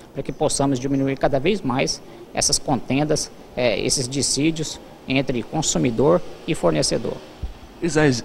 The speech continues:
Speaker 2: já existe uma data prevista para uma próxima ação?
Speaker 1: Não temos essa previsão, isso é feito de forma perene,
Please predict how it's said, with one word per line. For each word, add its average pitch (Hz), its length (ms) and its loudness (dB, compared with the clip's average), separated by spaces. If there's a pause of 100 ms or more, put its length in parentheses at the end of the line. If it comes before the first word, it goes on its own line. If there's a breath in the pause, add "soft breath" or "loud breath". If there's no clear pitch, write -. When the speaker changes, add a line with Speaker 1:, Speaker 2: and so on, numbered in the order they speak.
Speaker 2:
já 127 400 2
existe 127 380 4
uma 110 100 4
data 110 260 2
prevista 107 480 2
para 110 160 2
uma 107 100 2
próxima 110 420 2
ação? 104 320 2 (1000)
Speaker 1:
Não 190 160 2
temos 170 220 2
essa 143 160 2
previsão, 143 500 2
isso 135 180 0
é 135 40 2
feito 135 260 0
de 131 80 -12
forma 127 220 0
perene, 180 480 0